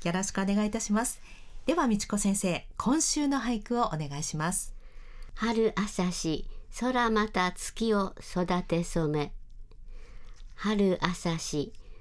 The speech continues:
Speaker 2: 空また月を育て染め。久保田万太郎。
Speaker 1: まだ風は冷たいけれど、夕空には三日月が。空が月を育てているという感覚が鋭いですね。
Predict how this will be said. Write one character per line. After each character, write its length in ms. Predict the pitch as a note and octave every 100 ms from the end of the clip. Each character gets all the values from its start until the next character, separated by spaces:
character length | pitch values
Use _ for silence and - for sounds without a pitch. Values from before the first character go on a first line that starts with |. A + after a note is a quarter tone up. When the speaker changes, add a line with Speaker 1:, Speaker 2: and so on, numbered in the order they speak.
| - -
Speaker 2:
空 400 | G3+ G3+ G3 F3+ -
ま 160 | E3 F#3+
た 240 | G#3 G#3
月 440 | - - - A3+ G3+
を 220 | G3 -
育 420 | - F3 E3+ E3+
て 220 | E3 E3 D#3
染 400 | - D3+ D3 C#3
め。 120 | - - - - - -
久 180 | - F3+
保 100 | G#3+
田 220 | G#3 E3+
万 280 | D#3+ E3 D#3+
太 260 | - D3+ C#3
郎。 300 | C3 B2+ - - - - - - - - -
Speaker 1:
ま 160 | G3 B3+
だ 180 | G#3+ F3
風 280 | - - G3
は 120 | G3+ -
冷 200 | A#3 C4
た 160 | D4+
い 80 | D4+
け 140 | C#4+ C4
れ 120 | B3
ど、 240 | A3+ G#3+ - -
夕 200 | D#3+ F3+
空 260 | F#3 F#3+ F#3+
に 140 | F#3+
は 160 | D#3+ D3
三 160 | C3+ C3+
日 220 | - A#3+
月 340 | D4 C#4+ A3 G3
が。 200 | E3 - - - - - - - -
空 240 | E4+ F#4+ D#4
が 260 | G3+ D3+ -
月 380 | - - - F#4
を 100 | G#3+
育 380 | - D#4 F4 F#4
て 140 | F4
て 180 | - B3+
い 120 | A#3+
る 180 | C#4 F4
と 120 | D4
い 100 | G#3
う 60 | F3
感 240 | - D3+
覚 240 | - -
が 140 | C#3 -
鋭 580 | - F#3+ F#3+ G3 A3+ A3+
い 80 |
で 100 | D3 D3
す 180 | -
ね。 600 | C3+ D3+ A3 C#4 D#4 E4+